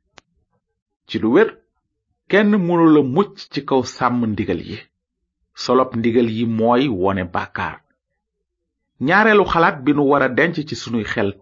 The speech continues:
mooy, Yàlla dong nga am pexe ngir musal bàkkaarkat yi.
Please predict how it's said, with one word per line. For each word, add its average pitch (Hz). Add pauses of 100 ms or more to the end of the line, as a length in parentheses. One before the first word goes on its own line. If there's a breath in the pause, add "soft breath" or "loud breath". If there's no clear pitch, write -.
mooy, 110 (920)
Yàlla 160
dong 160
nga 175 (100)
am 139
pexe 151
ngir 120
musal 117
bàkkaarkat 101
yi. -